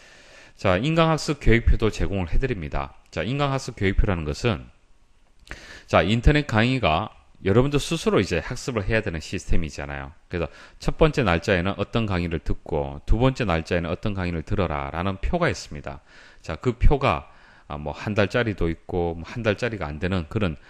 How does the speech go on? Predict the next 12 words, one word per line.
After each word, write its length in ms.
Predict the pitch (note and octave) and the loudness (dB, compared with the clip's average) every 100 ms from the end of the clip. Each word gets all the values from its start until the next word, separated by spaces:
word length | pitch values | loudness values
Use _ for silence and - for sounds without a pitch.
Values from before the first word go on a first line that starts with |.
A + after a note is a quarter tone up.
| - | -18
어떤 480 | - D#2 - D2+ C2+ - | -10 -8 -4 -6 -6 -12
학습 380 | - D#2+ - - | -6 -6 -6 -6
기간에 320 | - F#2+ F#2+ | 0 0 0
맞도록 400 | D2 C#2+ G2 F2 | -4 -6 -4 -4
만들어진 500 | D2 D#2 F2 D#2+ D2+ | -6 -6 -6 -6 -10
계획표도 440 | - E2+ - - | -6 -4 -4 -8
있습니다. 440 | C#2+ - D#2+ C#2+ C#2+ | -10 -10 -12 -12 -10
그래서 240 | D#2+ D#2+ | -8 -4
여러분들 320 | D#2 E2 F#2+ F#2 | 0 0 0 -2
스스로 540 | - A2+ F3 G2+ G#2+ - - - - | -2 0 4 4 4 -2 -20 -20 -6
상황에 400 | - - A2+ B2 | 2 4 4 2
맞도록, 640 | D#2 D2 - F#2 A2+ D3+ | -2 -2 0 2 2 -2